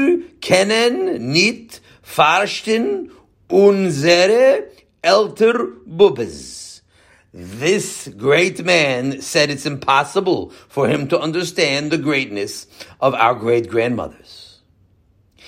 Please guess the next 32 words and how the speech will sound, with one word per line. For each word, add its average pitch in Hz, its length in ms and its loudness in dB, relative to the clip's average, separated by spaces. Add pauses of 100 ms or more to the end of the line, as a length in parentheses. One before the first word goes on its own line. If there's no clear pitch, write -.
(160)
Now, 113 200 0
he 113 120 0
didn't 120 300 -2
say 131 260 -2
the 120 140 -4
greatness 120 500 -2
of 110 100 0
our 107 120 4
grandfathers. 104 960 -4 (240)
He - 120 0
was 240 180 2
referring 226 420 4
to 220 80 -2
the 214 140 0
simple, 214 500 4
unlearned 214 560 2
grandmothers. 220 880 2 (320)
And 175 160 2
the 180 60 0
further 202 340 4
back, 147 540 -2 (440)
greater 127 760 -2 (240)
and 165 240 -4
greater. 117 480 -6 (520)
A 113 80 -4
hundred 113 300 -10
years 107 240 -10
ago, 73 300 -14 (300)
two 262 180 6
hundred 220 320 0
years 180 240 2
ago, 87 320 -10